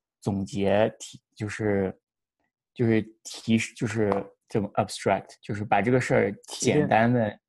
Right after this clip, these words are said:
Speaker 1: 提炼出来的能力，
Speaker 2: 嗯。
Speaker 1: 对，对，对。呃，我觉得就是，就是让你更系统地想一些东西嘛，也还挺好的。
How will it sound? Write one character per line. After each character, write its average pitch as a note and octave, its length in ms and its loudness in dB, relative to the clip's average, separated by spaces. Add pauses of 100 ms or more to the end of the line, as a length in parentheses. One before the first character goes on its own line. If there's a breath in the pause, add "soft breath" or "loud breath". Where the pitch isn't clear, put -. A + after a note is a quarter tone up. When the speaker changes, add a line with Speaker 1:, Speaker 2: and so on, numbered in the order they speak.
Speaker 1:
提 B2 160 0
炼 D#3+ 200 6
出 B2+ 120 0
来 G2 120 4
的 G2 80 0
能 F#2+ 200 -8
力， - 100 -8
Speaker 2:
嗯。 G#2+ 120 -12
Speaker 1:
对， G#2 160 -10
对， - 140 -6
对。 - 180 -10 (2000 loud breath)
呃， A#2 680 4 (340)
我 C3 120 4
觉 A#2 100 6
得 C#3 60 6
就 C#3 140 6
是， C#3+ 80 2
就 C#3+ 120 4
是 C#3+ 80 4
让 C3+ 180 4
你 A#2 60 2
更 B2 300 2
系 - 180 0
统 A#2 140 2
地 A#2 80 2
想 - 240 -2
一 A2 40 -8
些 G#2 140 2
东 - 160 0
西 D3 80 -2
嘛， - 140 -4
也 - 120 -8
还 G2 240 0
挺 - 240 -8
好 - 220 -4
的。 C#3 100 -14